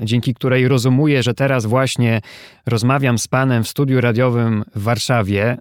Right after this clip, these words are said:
a za chwilę skończę rozmawiać i zgodnie ze swoją wolą pójdę do domu, a może wcześniej do piekarni i że gdy się obudzę, to mam pewien schemat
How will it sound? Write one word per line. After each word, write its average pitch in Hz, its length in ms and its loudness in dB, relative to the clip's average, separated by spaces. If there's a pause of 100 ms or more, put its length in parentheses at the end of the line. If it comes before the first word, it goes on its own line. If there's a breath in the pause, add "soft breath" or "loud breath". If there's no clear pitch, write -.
a 123 80 0
za 117 140 -2
chwilę 123 280 0
skończę 127 380 -2
rozmawiać 110 560 -2
i 107 40 -6
zgodnie 110 440 0 (320 loud breath)
ze 110 140 -4
swoją 113 320 -2
wolą 113 300 0
pójdę 120 260 -2
do 107 120 -2
domu, 101 420 0 (600)
a 151 100 0
może 147 220 0
wcześniej 139 300 0
do 120 80 2
piekarni 110 720 -2 (200)
i 123 180 0
że 117 120 0
gdy 117 180 2
się 131 140 2
obudzę, 120 380 2
to 117 100 -2
mam 120 180 2
pewien 113 260 0
schemat 117 420 -2